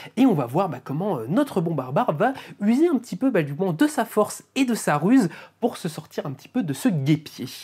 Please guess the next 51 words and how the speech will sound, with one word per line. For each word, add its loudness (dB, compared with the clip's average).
Et, 6
euh, 2
ça -2
va -2
être -4
une 0
histoire -2
qui, -6
qui -12
va -2
rester, -6
eh -2
bien, -6
évidemment, 0
hein, -4
centré, -10
euh, -6
sur -8
Conan, 0
mais 2
qui, -10
comme -2
je -4
vous -4
le -6
dis -2
avec, -4
euh, -8
ma, -10
mon -8
petit -8
résumé, 0
euh, -6
s'intéresse -4
à 0
d'autres 0
personnages -6
un -2
petit -12
peu -2
inédits, 2
nous 4
propose -6
un 2
autre 2
regard, -8
un -2
autre -2
point -10
de -8
vue, 0